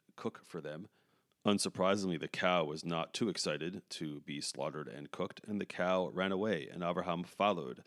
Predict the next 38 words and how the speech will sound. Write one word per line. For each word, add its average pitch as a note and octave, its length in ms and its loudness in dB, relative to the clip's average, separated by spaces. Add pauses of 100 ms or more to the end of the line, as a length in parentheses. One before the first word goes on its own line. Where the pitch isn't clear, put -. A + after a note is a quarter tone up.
(360)
And F2+ 160 -4
the E2 60 -4
cow F#2+ 360 2
kept - 340 -6
going, D#2 420 -2 (100)
and F2 320 -8
Abraham F2 380 -2
followed, F#2 460 2
and D#2 100 -6
eventually E2 460 -2
the D#2+ 100 -8
cow F#2+ 320 2
led E2+ 240 0
him D#2+ 220 -4
to E2+ 320 -6
the E2+ 160 -8
opening E2 360 -6
of D2+ 140 -8
a E2 60 -4
cave. F2+ 500 -2 (380)
And D#2+ 100 -4
Abraham F2 380 0
peeked - 260 -10
inside F2+ 640 0
and D#2 100 -12
saw F2+ 380 2
a E2+ 160 -4
great F2+ 300 -2
light F2 320 0 (1000)
that D#2 140 -2
was - 100 -8
shining F2+ 540 0 (280)
in D#2+ 60 -10
the C#2+ 80 -10
cave. E2 500 -4 (460)
And F#2 140 0
he F#2 80 4
understood F2 720 4